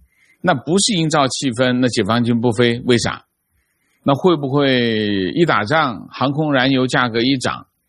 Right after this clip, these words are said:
这空军司令一看油价这么好，卖掉一点，啊，就，那就卖掉一点，卖掉一点，燃，燃油少了，那怎么办？这个战略值班你不能不值吧？啊，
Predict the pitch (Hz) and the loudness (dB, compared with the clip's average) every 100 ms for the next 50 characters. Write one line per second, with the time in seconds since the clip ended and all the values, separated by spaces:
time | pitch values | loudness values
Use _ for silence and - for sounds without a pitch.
0 | _ _ _ _ - 127 147 156 151 139 | _ _ _ _ -6 -2 0 2 2 0
1 | 160 156 143 139 151 165 107 101 117 139 | 2 2 0 -2 -2 -2 0 2 2 2
2 | 190 160 - 208 147 - - - _ _ | 0 0 0 0 -2 -4 -10 -14 _ _
3 | _ _ - 247 220 139 117 104 92 73 | _ _ -2 -2 0 0 0 -2 -4 -10
4 | 55 _ _ _ _ - - - 110 117 | -12 _ _ _ _ -20 -20 -4 0 0
5 | 113 113 139 226 165 110 80 78 73 67 | 0 0 0 0 -2 -2 -4 -4 -8 -10
6 | - - _ _ _ 180 214 175 156 156 | -14 -18 _ _ _ 0 2 2 2 0
7 | 139 107 101 92 95 101 104 143 175 170 | 0 0 0 0 0 0 0 0 0 0
8 | - 65 71 98 135 131 101 85 107 139 | 0 -2 -2 0 0 0 -2 0 0 0
9 | 90 - _ _ _ _ _ - 127 127 | -4 -12 _ _ _ _ _ -2 0 2
10 | 175 151 131 104 123 139 139 120 92 110 | 2 0 -2 -2 -2 0 0 0 0 -2
11 | 110 117 - 80 82 78 - - _ - | -2 -2 -4 -4 -2 -2 -4 -14 _ -20
12 | - | -20